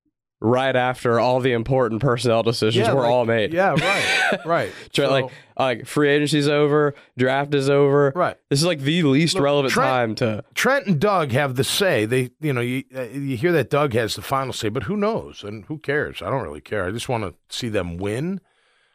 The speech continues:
Speaker 2: Um, and obviously, uh, last week was going through the schedule, and I got 'em at seven and ten. That would be, that would be a, I'd be happy with that for the first year out of the gate with Doug Peterson. Then I would expect more.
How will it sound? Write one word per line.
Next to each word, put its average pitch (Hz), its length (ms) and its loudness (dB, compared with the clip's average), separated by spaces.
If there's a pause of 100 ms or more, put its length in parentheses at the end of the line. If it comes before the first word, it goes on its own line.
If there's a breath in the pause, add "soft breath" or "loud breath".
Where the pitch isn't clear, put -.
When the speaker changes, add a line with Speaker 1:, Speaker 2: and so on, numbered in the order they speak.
(160)
Speaker 2:
Um, 95 580 -2
and 101 340 -6
obviously, 110 640 -2
uh, 98 140 0
last 113 400 -2
week 123 180 -6
was 110 160 -10
going 113 180 -6
through 104 140 -6
the 90 80 -6
schedule, 147 580 -4
and 101 160 -6
I 104 60 -6
got 110 160 0
'em 107 100 -2
at 101 60 -6
seven 120 360 -2
and 110 140 -8
ten. 156 280 -2
That 113 140 2
would 117 120 -8
be, 117 220 -6
that 104 260 -4
would 123 100 -8
be 139 140 0
a, 143 60 -2 (260)
I'd 123 240 -4
be 147 100 0
happy 185 320 -2
with - 180 -2
that 90 260 -4
for 113 260 -6
the 98 140 -10
first - 420 -4
year 117 180 -4
out 113 120 -2
of 107 40 -6
the 110 60 -8
gate 107 240 -6
with 110 160 -14
Doug 104 260 -4
Peterson. 117 400 -6
Then 110 140 -2
I 104 80 -2
would 110 160 -8
expect - 560 -6
more. 113 580 -2